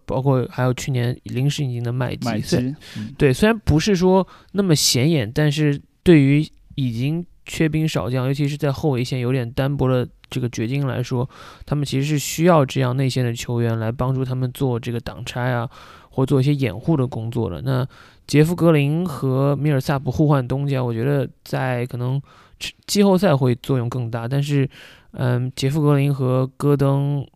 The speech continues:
Speaker 1: 的区别有多大呢？我也不太确定。当然可能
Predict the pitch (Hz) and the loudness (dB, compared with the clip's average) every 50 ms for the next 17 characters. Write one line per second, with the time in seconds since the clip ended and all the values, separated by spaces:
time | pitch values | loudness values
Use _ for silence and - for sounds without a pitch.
0 | _ - - _ - 131 123 120 120 - - - - - - 147 143 135 120 117 | _ -20 -14 _ -4 -2 0 0 -2 -2 -4 -4 -4 -4 -4 -4 -2 -2 -2 -2
1 | 113 117 120 117 110 101 - - - 107 113 120 127 123 120 117 113 110 113 117 | -2 -2 -2 -4 -4 -6 -6 -8 -6 -6 -2 -2 -2 -2 -2 -4 -4 -2 0 0
2 | 123 117 - - _ _ _ - 113 120 - 151 139 131 131 - - - - - | 0 0 -2 -4 _ _ _ -4 -4 -2 0 0 0 0 -2 -4 -6 -6 -2 2
3 | 165 147 123 123 143 135 127 113 - - 147 - 139 143 147 147 147 135 117 117 | 2 2 2 2 0 -2 -2 -4 -6 -8 -6 -2 0 0 2 0 0 -2 -2 -2
4 | 127 139 135 | -2 -2 -4